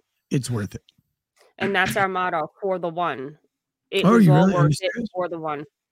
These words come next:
Speaker 2: The, the shepherds, yeah, they, they, it's for the one.
Speaker 1: Well,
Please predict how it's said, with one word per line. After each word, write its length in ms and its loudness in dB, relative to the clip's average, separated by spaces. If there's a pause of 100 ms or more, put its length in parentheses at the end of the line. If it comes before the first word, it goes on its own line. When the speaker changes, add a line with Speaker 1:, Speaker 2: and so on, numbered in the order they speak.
(140)
Speaker 2:
The, 360 -2
the 120 -4
shepherds, 500 -4
yeah, 220 -2
they, 220 -6
they, 300 -8
it's 200 -10
for 260 -8
the 100 -6
one. 320 -6 (580)
Speaker 1:
Well, 60 -18